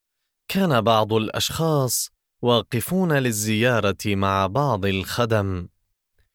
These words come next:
وعندما انتبهت وجدت نفسي جالسة في البيت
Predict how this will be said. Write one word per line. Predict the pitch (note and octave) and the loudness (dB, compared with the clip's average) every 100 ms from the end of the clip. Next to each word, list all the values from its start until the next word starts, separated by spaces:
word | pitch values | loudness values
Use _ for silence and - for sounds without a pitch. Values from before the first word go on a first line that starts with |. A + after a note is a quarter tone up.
| _ - | _ -2
وعندما | G#2+ G#2 C3 E3+ C#3 A2 | 2 4 4 4 4 2
انتبهت | G#2+ G2 G#2+ B2 C#3+ A#2 A2 _ _ _ _ | 0 0 0 2 2 0 -4 _ _ _ _
وجدت | - A2+ B2 F#3+ - | 0 2 2 -2 -2
نفسي | B2 A2 G#2+ - A2+ | 0 0 0 -2 0
جالسة | G2+ G#2+ G#2 C3 - D3+ D3 B2 | 2 2 2 0 -2 -2 -2 -2
في | - | -2
البيت | A2 G2+ A2+ A2 G2 - | -2 0 2 2 0 -4